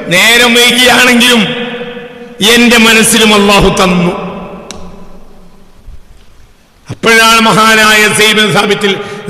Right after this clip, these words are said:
സെയ്ദ് ബിൻ സാബിത്തിൽ അൻസ്വാരി റളിയല്ലാഹു അൻഹുവിനെ വിളിച്ചിട്ട്, "സെയ്ദേ, ഖുർആൻ പുസ്തകത്തിലാക്കണം" എന്ന് ബഹുമാനപ്പെട്ട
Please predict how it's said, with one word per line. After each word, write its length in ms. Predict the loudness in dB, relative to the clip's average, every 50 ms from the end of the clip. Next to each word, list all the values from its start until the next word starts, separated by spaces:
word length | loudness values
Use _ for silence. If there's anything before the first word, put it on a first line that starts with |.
| -8 -6 -4 0
സെയ്ദ് 240 | 0 2 2 2 0
ബിൻ 200 | 0 0 -2 -2
സാബിത്തിൽ 480 | 0 0 0 0 0 0 0 -2 -2
അൻസ്വാരി 560 | -2 -2 -2 -2 0 0 0 0 0 -2 -2 -4 -6 -10 -14 -14 -16 -16 -18 -18 -8 -2 0
റളിയല്ലാഹു 720 | 0 2 2 2 2 2 2 2 2 2 4 4 4 2 2
അൻഹുവിനെ 300 | 2 2 2 2 2 2
വിളിച്ചിട്ട്, 500 | 2 2 0 0 -2 -2 0 0 0 2
"സെയ്ദേ, 360 | 2 2 2 2 2 2 2 4 2 2 2 0 0 -2 -2 -2 -4 -6 -6 -8 -8 -10 -10 -6 -2
ഖുർആൻ 560 | -2 0 0 0 0 2 2 2 2 2 0 0 -2 -4 -6 -8 -10 -10 -12 -8 -6
പുസ്തകത്തിലാക്കണം" 760 | -6 -2 0 0 0 2 2 2 2 2 2 2 2 0 0 0 -4 -6 -6 -8 -8 -10 -12 -10 -4 -2 -2
എന്ന് 200 | 0 0 0 -2
ബഹുമാനപ്പെട്ട 800 | -2 -2 -4 -2 -2 0 0 0 0 0 -2 -2 -4 -4 -2